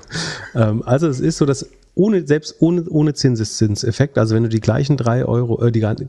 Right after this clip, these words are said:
die gleichen achtzig Euro immer nur neuen Kunden ver-, verleihen würdest, zu drei Prozent, ähm, oder eben die, äh, Entschuldigung, äh, zu drei Euro oder sechs Euro, ähm, auf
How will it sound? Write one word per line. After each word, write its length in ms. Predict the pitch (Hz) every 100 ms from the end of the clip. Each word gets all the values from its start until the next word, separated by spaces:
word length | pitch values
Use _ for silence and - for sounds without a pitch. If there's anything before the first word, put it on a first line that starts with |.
| -
die 100 | 110
gleichen 280 | 113 135 139
achtzig 400 | 135 - 131 -
Euro 420 | 123 127 127 139
immer 220 | 139 143
nur 220 | 135 127 123 - -
neuen 240 | 120 120 120
Kunden 520 | 139 123 113 131 143
ver-, 360 | - - 127 117 _ _
verleihen 400 | - 123 127 127
würdest, 340 | 131 175 - _
zu 160 | - 135
drei 220 | 123 123
Prozent, 500 | 127 143 - 165 202 202 - _
ähm, 380 | 131 131 135 131
oder 140 | 127 117
eben 320 | 123 123 123
die, 300 | 123 123 -
äh, 120 | 117
Entschuldigung, 480 | 104 - 107 95 - -
äh, 240 | 110 104
zu 400 | 101 - 110 110
drei 240 | 110 113 110
Euro 200 | 123 123
oder 120 | 113
sechs 240 | 127 -
Euro, 320 | 107 113 160 165 -
ähm, 380 | 131 131 131 131
auf 360 | 127 - -